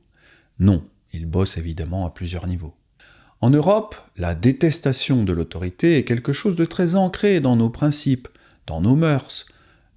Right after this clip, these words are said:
et pourrait-on dire dans notre culture. Malgré tout, ce n'est pas une culture universelle.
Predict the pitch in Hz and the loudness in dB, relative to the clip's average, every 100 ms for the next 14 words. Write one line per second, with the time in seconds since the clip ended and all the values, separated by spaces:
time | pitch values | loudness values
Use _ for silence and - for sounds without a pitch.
0 | - 78 78 85 82 - 80 110 113 82 | -10 -8 -6 -4 -6 -6 -6 -2 -2 -4
1 | 85 92 95 104 - 135 - - _ _ | -4 -4 -2 -2 0 -2 -4 -12 _ _
2 | _ _ - - - 175 160 151 165 208 | _ _ -20 -16 -6 -4 0 0 0 0
3 | 202 185 - 139 127 123 123 156 156 151 | 0 -2 0 2 2 0 0 2 4 2
4 | - - 113 110 113 101 135 120 107 110 | -2 -2 0 0 -2 -2 0 4 4 2
5 | 123 - 110 76 | 0 -2 -2 -2